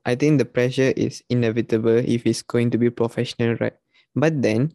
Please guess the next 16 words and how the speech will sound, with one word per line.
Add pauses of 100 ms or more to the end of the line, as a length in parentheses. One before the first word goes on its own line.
(240)
if
you
think
about
it,
if
he's
able
to (120)
choose
his
own
tournaments, (100)
he
can
perform